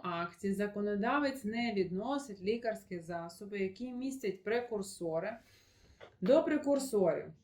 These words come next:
оскільки перелік прекурсорів є чітко вичерпним. Відповідно до статті триста сімдесятої, е, Кодексу особистими речами митного, е,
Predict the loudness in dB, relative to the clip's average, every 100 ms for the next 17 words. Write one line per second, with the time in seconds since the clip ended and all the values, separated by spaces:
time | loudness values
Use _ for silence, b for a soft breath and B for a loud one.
0 | _ _ _ _ _ -20 _ _ 2 2
1 | 4 2 4 2 4 4 6 4 2 2
2 | 2 2 0 4 4 4 2 0 -2 -2
3 | -6 -4 -2 0 0 -2 0 -2 -2 -8
4 | -20 -20 -2 2 2 2 0 0 -4 -4
5 | -4 0 -2 -2 -6 -2 -4 -2 -2 -2
6 | -2 -6 -6 -8 -8 -8 -12 -12 -12 -12
7 | -14 -16 -16 _ -20 -20 -20 -20 -6 0
8 | 2 4 2 4 4 4 -2 -4 -4 0
9 | 0 0 2 2 2 0 2 2 0 -4
10 | -4 -4 -2 0 2 0 -2 -4 -8 -8
11 | -12 -12 -6